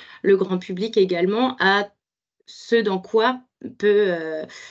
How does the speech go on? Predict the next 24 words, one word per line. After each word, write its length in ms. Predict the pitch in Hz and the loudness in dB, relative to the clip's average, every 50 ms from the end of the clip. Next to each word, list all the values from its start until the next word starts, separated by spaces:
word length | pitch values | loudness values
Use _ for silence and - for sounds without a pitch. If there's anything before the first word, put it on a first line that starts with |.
| - - _ _ | -20 -20 _ _
peut 100 | - 214 | 0 2
loger 400 | 208 202 202 214 196 175 220 226 | 4 4 4 4 4 4 2 2
un 140 | 202 190 185 | 2 0 -2
insecte, 520 | 170 170 170 175 - 214 240 254 - - 180 - - - - | -4 -6 -8 -10 -8 -8 -8 -6 -8 -10 -12 -12 -14 -14 -12
donc 140 | 175 180 170 | -10 -4 0
des 160 | 180 180 180 | 0 0 0
tiges 260 | - - 185 - - | -2 -8 -12 -12 -10
creuses, 500 | - - 214 208 214 214 220 220 214 185 | -6 -2 0 2 4 4 4 4 4 2
euh, 360 | 190 180 175 170 170 165 165 | 0 0 0 -2 -2 -4 -4
des, 420 | 170 180 175 175 170 170 170 165 160 - - - - - - | -2 -2 0 0 0 -2 -4 -6 -8 -12 -18 -20 -20 -20 -18
des 400 | - 151 175 180 175 165 165 160 | -8 -2 0 0 0 0 0 -2
blocs 380 | 156 156 180 180 180 180 - 160 | -2 0 0 0 0 0 -2 -4
de, 240 | 175 160 156 156 147 | -4 -2 -2 -4 -6
de 100 | 147 160 | -6 -8
terre, 440 | - - 190 180 180 185 190 180 | -4 0 2 2 2 2 0 -2
euh, 200 | 170 160 160 156 156 156 | -4 -4 -4 -4 -4 -4
argileuse, 640 | 160 165 175 - 170 170 180 190 202 214 214 185 | -6 -8 -8 -8 -2 2 4 4 6 6 4 2
et 80 | 175 175 | 0 -2
cetera. 560 | - - 175 180 - 180 170 185 214 262 254 _ _ - - - _ _ - | -4 -6 -6 -4 -4 -4 -4 -4 -4 -4 -6 _ _ -20 -20 -20 _ _ -10
Donc, 100 | 190 - | -6 -4
c'est 80 | - | -2
intéressant 400 | 208 202 226 214 208 208 262 277 | -2 0 0 0 -2 0 -2 -2
pour 160 | 262 214 185 180 | -2 -4 -6 -6
sensibiliser. 880 | - 220 226 220 - 226 190 190 185 185 175 170 190 208 262 - | -6 -8 -8 -6 -8 -6 -4 -2 0 0 0 2 2 2 2 2